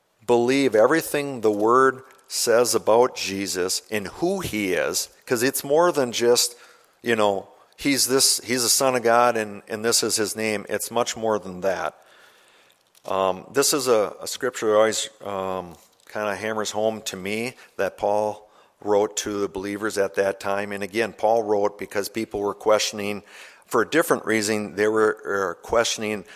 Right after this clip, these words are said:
that there was no resurrection. But again, if there isn't a real Jesus, then I guess we don't need to worry about the resurrection. But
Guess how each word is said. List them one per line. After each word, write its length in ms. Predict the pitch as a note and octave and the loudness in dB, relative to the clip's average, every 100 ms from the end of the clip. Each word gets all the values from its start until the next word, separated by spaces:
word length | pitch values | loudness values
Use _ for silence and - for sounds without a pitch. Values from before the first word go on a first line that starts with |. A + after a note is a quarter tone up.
| - | 0
that 220 | G#2+ G2+ | 0 2
there 100 | G2+ | -2
was 280 | F#2+ A2 G#2+ | 0 0 0
no 140 | G#2+ | -2
resurrection. 960 | G#2 G2 G#2 G2+ F#2 A2 - - E2 D#2+ | 0 0 0 -2 -2 -2 -2 -6 -8 -6
But 120 | G2+ G2+ | -4 -4
again, 440 | F#2 B2 A2 F2+ - - - - - _ | 0 0 0 -4 -16 -20 -20 -20 -20 _
if 180 | A2 - | -6 0
there 160 | B2 | 4
isn't 220 | C3+ C3+ A2+ | 4 4 0
a 40 | |
real 220 | A#2+ B2+ | 2 2
Jesus, 460 | G#2+ B2 C#3 A#2 - | 2 0 0 0 0
then 140 | A2 | -2
I 60 | G2+ | 0
guess 260 | G#2+ - | 0 0
we 80 | A2 | 0
don't 220 | A2 A2 | 0 -2
need 180 | G#2 G#2+ | -4 -8
to 100 | - | -6
worry 300 | G2 G#2 G#2+ | 0 2 2
about 300 | F#2+ G2+ F#2+ | 0 0 -2
the 80 | G2 | 0
resurrection. 680 | G2+ G2 G2+ G#2 G2+ G2+ F2+ | 0 0 2 0 0 -6 -4
But 260 | F#2 - | -6 -6